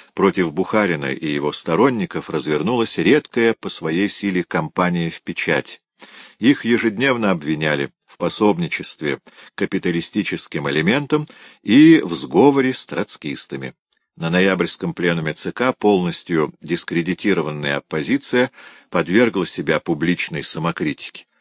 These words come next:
Бухарин был исключен из Политбюро.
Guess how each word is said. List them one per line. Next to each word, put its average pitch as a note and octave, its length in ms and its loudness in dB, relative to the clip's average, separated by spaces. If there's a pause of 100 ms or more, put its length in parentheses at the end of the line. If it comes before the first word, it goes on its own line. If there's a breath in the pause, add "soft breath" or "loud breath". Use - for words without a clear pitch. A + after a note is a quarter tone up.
(140)
Бухарин A#2 540 0
был G2 280 0
исключен F2 680 -4
из - 200 -12
Политбюро. D2+ 600 -6